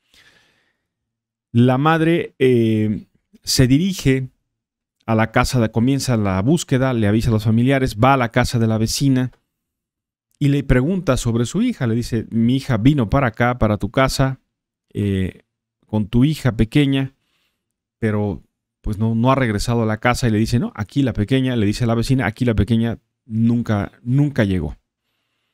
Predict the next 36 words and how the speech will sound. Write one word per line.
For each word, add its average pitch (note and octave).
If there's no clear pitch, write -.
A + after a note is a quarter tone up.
Comienza E3
la C3+
búsqueda, C#3+
se -
presenta C3+
la A2
denuncia C3
correspondiente, B2+
la A2
familia A2
de F#2
Camila B2+
va B2
y B2+
presenta A#2
la A2
denuncia A2
correspondiente. G2
El C3+
miércoles D#3
veintisiete G#2+
de A2+
marzo G#2+
a G2
las F#2+
diez C3+
de C3
la A#2
noche, G#2+
la A#2
Comisión E3+
Estatal C3+
de B2+
Búsqueda A#2+
de A2
Guerrero A2